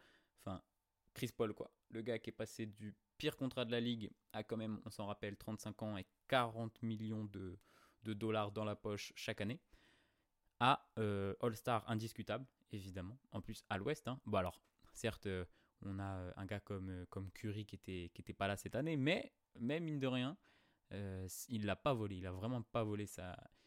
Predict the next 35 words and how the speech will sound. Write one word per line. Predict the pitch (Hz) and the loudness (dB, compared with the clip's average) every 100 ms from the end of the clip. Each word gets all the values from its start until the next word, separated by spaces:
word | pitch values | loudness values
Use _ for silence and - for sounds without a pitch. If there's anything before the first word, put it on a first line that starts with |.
| _ _ | _ _
sa | - 101 | -8 -8
place, | - 104 - | -2 -2 -2
euh, | 98 90 - | -2 -2 -2
au | 107 | 0
All-Star | 104 98 104 98 | 0 0 -4 0
Game. | 104 123 143 _ - _ - | 2 0 -2 _ -20 _ -2
Alors | 98 | 0
pas | - 131 | 2 2
avec | 117 101 | 2 2
des | 107 | -2
stats, | - 117 113 - | 0 0 0 0
euh, | 98 92 90 87 92 - | 0 0 -2 -4 -6 -6
impressionnantes | 98 - 101 - 113 120 | -6 -4 -4 -2 -4 -4
comme | - 95 95 - | -4 -2 -2 -4
on, | 95 | -6
on | |
a | 92 | -6
pu | - | -8
le | 98 | -8
voir, | 95 101 87 | -4 -4 -4
euh, | 87 85 - _ _ _ _ - | -6 -8 -12 _ _ _ _ -10
dans | 92 | -8
sa | - 92 87 | -6 -6 -6
jeunesse, | 90 104 120 127 - | -2 0 0 -2 -6
on | 98 | -4
va | 110 | -4
dire, | 139 - - - _ | -4 -8 -20 -20 _
mais | 104 | -2
plutôt | 95 110 117 127 | 0 -2 2 4
avec, | 104 104 - | 4 2 2
euh, | 101 98 - _ _ _ _ - | 0 0 -4 _ _ _ _ -4
ce | 110 | 0
joueur | 107 104 | 2 0
super | - 113 120 107 | -2 0 4 4
intelligent, | 107 107 104 104 107 110 110 | 2 0 0 0 2 2 0